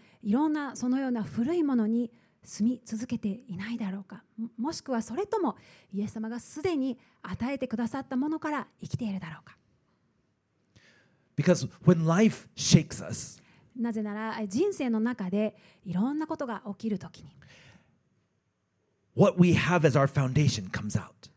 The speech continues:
Speaker 1: 私たちの人生のコアが揺さぶられます。
Speaker 2: When we fail,
Speaker 1: 何か失敗するときに、
Speaker 2: do we go back to shame?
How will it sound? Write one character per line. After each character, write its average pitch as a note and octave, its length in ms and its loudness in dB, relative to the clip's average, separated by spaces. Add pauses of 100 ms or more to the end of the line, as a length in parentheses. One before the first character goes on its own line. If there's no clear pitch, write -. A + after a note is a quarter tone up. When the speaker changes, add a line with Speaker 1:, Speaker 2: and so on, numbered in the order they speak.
Speaker 1:
私 G#3 320 -6
た F#3+ 120 -8
ち F#3+ 100 -10
の A#3 280 -2
人 G#3+ 280 2
生 F#3+ 220 -6
の F3+ 120 -6
コ C4+ 320 -6
ア G#3+ 80 -4
が G#3 200 -6
揺 D#3+ 100 -4
さ F3+ 160 -6
ぶ F3 120 -2
ら F3 100 -6
れ E3+ 100 -8
ま E3 160 -10
す。 - 180 -18 (2750)
Speaker 2:
When B2+ 120 0
we C#3+ 120 2
fail, C#3+ 420 0 (580)
Speaker 1:
何 G3+ 200 -6
か G3 280 -8
失 - 280 -14
敗 F#3+ 180 -4
す - 120 -6
る A#3 100 -2
と G#3+ 120 -6
き F#3+ 100 -12
に、 E3 100 -14 (3250)
Speaker 2:
do - 60 -4
we C#3+ 80 4
go B2+ 140 0
back A2 200 -2
to F#2+ 80 -8
shame? A#2 400 -6